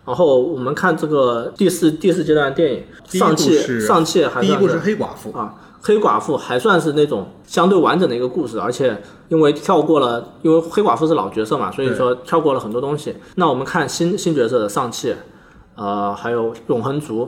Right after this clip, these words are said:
Speaker 2: 永恒族去年十一月。
Speaker 1: 啊，好像这两部算是原创吧？还有吗？
Speaker 2: 嗯，应该就没有了。
Speaker 1: 啊，对，就我们看到上汽和永恒族这两部，其实都是有一种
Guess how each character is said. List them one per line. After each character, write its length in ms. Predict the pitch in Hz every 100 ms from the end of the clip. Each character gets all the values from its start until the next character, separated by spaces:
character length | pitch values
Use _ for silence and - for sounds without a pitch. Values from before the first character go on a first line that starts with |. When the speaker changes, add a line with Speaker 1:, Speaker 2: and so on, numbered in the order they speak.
| -
Speaker 2:
永 100 | 113
恒 160 | 98 120
族 240 | 120 101
去 140 | 107 123
年 100 | 117
十 160 | -
一 40 | 127
月。 100 | 135
Speaker 1:
啊， 60 | 104
好 80 | 110
像 240 | 147 151 - - -
这 120 | 214
两 160 | 117
部 80 | 110
算 180 | 123 139
是 260 | 135 120 - - - -
原 160 | 120 113
创 140 | 135
吧？ 40 | 110
还 140 | 123
有 100 | 135
吗？ 200 | 92 87 - -
Speaker 2:
嗯， 840 | 135 127 127 120 117 117 113 117 127 151
应 120 | 127
该 140 | 135 139
就 80 | 139
没 220 | 113 110
有 100 | 104
了。 160 | 87 73
Speaker 1:
啊， 260 | 123 110 110
对， 120 | 123 110 - - -
就 160 | 160
我 60 | 123
们 100 | 139
看 160 | 208
到 140 | 185 151
上 340 | - - 180
汽 140 | 170 160
和 80 |
永 160 | 156 120
恒 160 | 123 131
族 100 | 120
这 120 | -
两 120 | 104
部， 140 | 113 113
其 220 | - 151
实 100 | 190
都 200 | 220 220
是 100 | 226
有 160 | 117
一 80 | 127
种 220 | 160 110